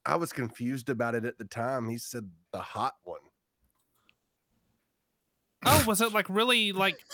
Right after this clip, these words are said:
Speaker 2: were, like, muggy down there? Like, the humidity was high wherever y'all went?
Speaker 1: No,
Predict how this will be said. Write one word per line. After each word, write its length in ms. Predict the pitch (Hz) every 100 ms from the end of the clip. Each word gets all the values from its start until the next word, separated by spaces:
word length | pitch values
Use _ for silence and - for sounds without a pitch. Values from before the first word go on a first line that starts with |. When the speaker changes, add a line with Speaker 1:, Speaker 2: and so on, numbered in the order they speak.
| 175
Speaker 2:
were, 120 | 180 180 214 147 156 175
like, 140 | 175 - - -
muggy 440 | 165 208 262 330
down 200 | 320 311
there? 100 | 311
Like, 240 | 247 214 -
the 100 | 190
humidity 460 | 196 196 - 320
was 140 | 311 311
high 400 | 254 294 330 359
wherever 340 | 349 311 302 294
y'all 160 | 302
went? 120 | - 180
Speaker 1:
No, 240 | 247 202